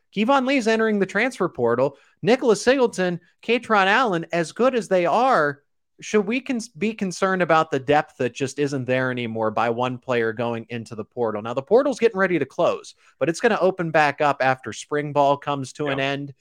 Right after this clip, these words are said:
Speaker 1: a-, and Penn State might have an opportunity to add someone going into the summer, uh, and you'll have to really build that chemistry, uh, quickly, but, uh, Keyvone Lee could also come back. There's still the chance that that happens.
Speaker 2: Yep.
Speaker 1: Uh,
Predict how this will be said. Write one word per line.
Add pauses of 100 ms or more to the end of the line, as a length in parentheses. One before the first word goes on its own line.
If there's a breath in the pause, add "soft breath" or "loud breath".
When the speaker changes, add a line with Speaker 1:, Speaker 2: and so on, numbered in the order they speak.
(280)
Speaker 1:
a-,
and
Penn
State
might
have
an
opportunity
to
add
someone
going
into
the
summer, (260)
uh,
and
you'll
have
to
really
build
that
chemistry,
uh,
quickly,
but, (400 soft breath)
uh, (280)
Keyvone
Lee
could
also
come
back.
There's
still
the
chance
that
that
happens.
Speaker 2:
Yep.
Speaker 1:
Uh,